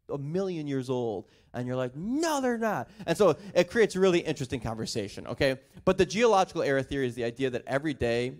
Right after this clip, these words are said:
was an extended or nondescript length of time. Okay, great theory. You can have it if you want. The problem I have with that one is that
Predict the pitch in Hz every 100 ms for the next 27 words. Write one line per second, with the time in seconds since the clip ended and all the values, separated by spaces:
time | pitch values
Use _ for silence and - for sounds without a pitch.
0 | - 135 127 123 - - 123 135 123 117
1 | 113 127 117 - 117 113 - 113 110 110
2 | 113 _ - 117 - 214 127 - _ _
3 | - 135 117 - _ _ _ _ _ 139
4 | 190 - 185 180 180 151 151 143 143 156
5 | 156 160 160 143 139 135 101 - - -
6 | 151 156 139 185 180 151 143 135 143 135
7 | 135 135 135 - 127 117 127 120